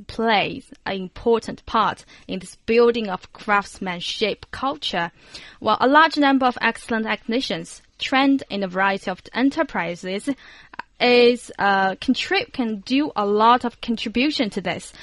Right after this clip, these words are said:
So there should be a, such a good system that ac-, that can attract more and more highly qualified, excellent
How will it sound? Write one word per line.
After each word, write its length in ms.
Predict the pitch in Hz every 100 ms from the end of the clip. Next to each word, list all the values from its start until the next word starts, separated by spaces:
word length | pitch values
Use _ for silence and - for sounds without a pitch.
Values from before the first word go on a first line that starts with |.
| -
So 160 | - 226
there 240 | 214 262 359
should 240 | - 311
be 160 | 254 240
a, 60 | 208
such 340 | - 233 -
a 100 | 220
good 260 | 196 - 269
system 540 | - 339 - 190 165 - -
that 160 | - 302
ac-, 240 | 240 233 - _ 196
that 300 | 247 285 -
can 260 | 226 208
attract 480 | 196 - - 180 -
more 320 | 214 254 247 -
and 220 | 180 180
more 160 | 180 175
highly 600 | - 262 277 285 294 285
qualified, 720 | - 180 175 170 185 175 175 - - - - - _ _
excellent 680 | 220 - - 196 185 185 -